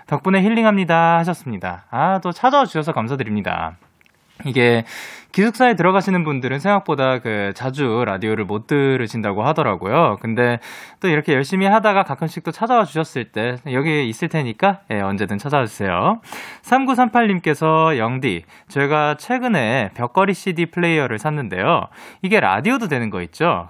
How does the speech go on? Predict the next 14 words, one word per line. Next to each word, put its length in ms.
그래서 440
씨디 280
플레이어로 720
데키라 420
듣고 240
있어요. 460
약간의 400
치지직거리는 800
소리와 360
함께하니 420
뭔가 300
감성이 480
나, 140
음, 240